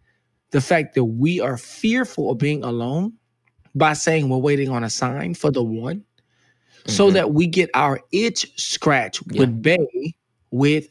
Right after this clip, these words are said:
Speaker 1: things we enjoy relationally. What are some
Speaker 2: Mm-hmm.
Speaker 1: things you've seen with clients in terms of hiding behind this idea of a creator or hiding behind, you know, God in order for you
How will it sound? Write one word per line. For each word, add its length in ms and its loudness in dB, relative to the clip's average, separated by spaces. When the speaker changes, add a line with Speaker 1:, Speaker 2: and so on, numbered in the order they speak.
Speaker 1:
things 480 0
we 200 0
enjoy 400 0
relationally. 680 -4
What 140 6
are 40 0
some 160 0
Speaker 2:
Mm-hmm. 60 0
Speaker 1:
things 240 2
you've 120 -2
seen 260 -2
with 120 -4
clients 600 -2
in 120 -4
terms 340 0
of 220 -4
hiding 600 0
behind 1000 -4
this 200 -2
idea 460 0
of 280 -6
a 100 -4
creator 1000 -4
or 440 -2
hiding 460 -2
behind, 880 -4
you 120 2
know, 300 0
God 560 2
in 160 2
order 320 2
for 200 0
you 300 0